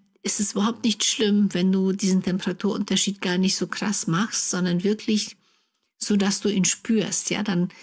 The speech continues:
dann machst du's halt sehr gut warm und dann so lauwarm. Also wichtig ist, dass du wirklich einen Temperaturunterschied spürst.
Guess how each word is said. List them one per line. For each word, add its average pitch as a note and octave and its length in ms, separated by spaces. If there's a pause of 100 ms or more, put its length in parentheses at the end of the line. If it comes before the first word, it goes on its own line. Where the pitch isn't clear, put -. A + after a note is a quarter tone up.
(220)
dann F3+ 180
machst F3+ 300
du's G3+ 180
halt F3 240
sehr F3+ 280
gut F3 340
warm A3 460 (320)
und F3+ 220
dann F3 160
so F#3 300 (420)
lauwarm. D#3 800 (320)
Also E3+ 260
wichtig A3 360
ist, - 260
dass F3+ 160
du F3 120
wirklich F#3+ 460
einen F3 240
Temperaturunterschied E3+ 1300
spürst. - 500